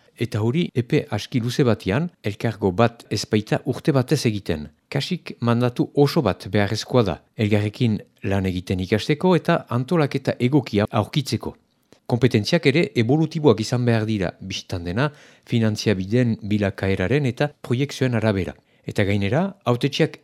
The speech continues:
ez bakarrik uzteko, gizarte zibilari ere idekiak diren garapen kontseiluak edo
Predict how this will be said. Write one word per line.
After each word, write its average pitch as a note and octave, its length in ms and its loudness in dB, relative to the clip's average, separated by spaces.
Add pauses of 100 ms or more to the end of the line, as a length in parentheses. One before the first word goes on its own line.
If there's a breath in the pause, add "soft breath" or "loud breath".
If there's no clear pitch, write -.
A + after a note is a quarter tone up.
ez C#3+ 260 0
bakarrik A#2 600 -2
uzteko, D3 580 -2 (320 soft breath)
gizarte D3+ 380 -2
zibilari D3 600 2
ere C3 180 2 (120)
idekiak B2 520 0
diren B2 440 -2
garapen D#3 500 0
kontseiluak C#3 720 0
edo A#2 340 2